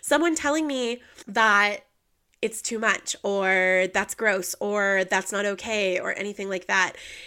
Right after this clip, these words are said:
And I can assure you, I know we've all had these feelings. I know we've all had these feelings. So you're not alone.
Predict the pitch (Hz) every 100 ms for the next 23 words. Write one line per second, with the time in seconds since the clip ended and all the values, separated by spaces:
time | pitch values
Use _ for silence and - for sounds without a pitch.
0 | - 233 247 262 247 247 - 202 220 240
1 | 294 311 - - 240 240 233 269 269 -
2 | 190 202 - - 175 175 180 - 185 175
3 | 175 - - 64 60 - 226 - - 220
4 | 233 240 254 277 262 202 180 180 151 175
5 | - - 60 67 - - - - - -
6 | 277 285 302 240 220 240 - 240 196 190
7 | 190 - -